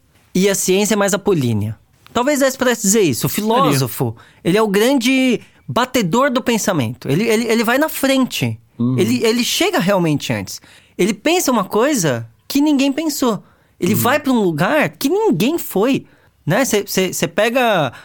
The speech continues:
Speaker 1: é, Nietzsche falando de ir pras profundezas, né? Nietzsche falando, "O filósofo não sai da caverna. O filósofo desce cada vez mais na caverna. Atrás da caverna tem outra caverna." O filósofo,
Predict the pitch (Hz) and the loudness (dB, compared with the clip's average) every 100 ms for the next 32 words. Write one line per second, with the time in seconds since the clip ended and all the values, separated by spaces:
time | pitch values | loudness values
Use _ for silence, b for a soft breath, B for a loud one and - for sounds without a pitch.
0 | B B - 151 151 147 143 131 123 131 | B B -4 0 2 2 0 0 0 0
1 | 214 - - 196 185 233 202 156 180 190 | 0 -2 -2 0 2 0 0 0 0 0
2 | 202 - 214 233 - 208 160 202 156 127 | -2 -4 -4 -2 -2 -2 0 0 0 -4
3 | 117 110 - 160 196 202 196 - 180 180 | -8 -8 -4 0 0 -2 -4 -4 -2 0
4 | 185 180 160 117 B B B - 156 214 | 0 0 0 -2 B B B -4 -2 -2
5 | 214 226 220 - 208 175 147 123 120 110 | -2 -4 -2 -2 0 0 -2 -4 -4 -6
6 | 113 113 - - 156 185 170 156 175 196 | -6 -10 -8 -2 -2 -2 -4 -2 -2 -2
7 | - - 208 208 214 175 180 202 175 151 | -8 -4 -2 0 -2 -2 -2 -2 -2 0
8 | 156 190 120 - - - - 135 - 131 | 0 0 -2 -8 -14 -14 -6 -4 -2 -2
9 | 127 107 117 120 170 220 247 220 175 160 | -2 -2 -4 -4 0 0 0 0 0 0
10 | 196 202 - 269 202 254 - 120 117 - | -2 -2 -2 0 2 0 -2 -6 -8 -8
11 | - 139 135 123 120 110 B B B B | -4 -2 0 -2 -4 -8 B B B B
12 | 226 - 233 208 240 233 156 - 143 110 | -4 -2 0 2 2 0 -2 -2 -4 -6